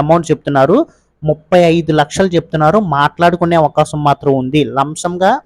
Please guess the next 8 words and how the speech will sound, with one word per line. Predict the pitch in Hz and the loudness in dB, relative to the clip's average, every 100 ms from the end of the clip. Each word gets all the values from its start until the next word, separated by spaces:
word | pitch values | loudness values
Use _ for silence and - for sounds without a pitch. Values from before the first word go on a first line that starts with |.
| 151 | -8
ముప్పై | - 160 151 | -4 0 2
ఐదు | 147 143 | 0 -2
లక్షలు | 143 - 170 | -4 -4 -2
చెప్తున్నారు, | 160 - 151 143 190 165 | -2 -2 2 4 4 2
మాట్లాడుకునే | 135 - 160 165 165 165 139 | 0 2 2 0 0 0 -2
అవకాశం | 135 143 151 143 | -2 -8 -6 -6
మాత్రం | 139 139 135 | -4 -4 -6
ఉంది. | 135 | -4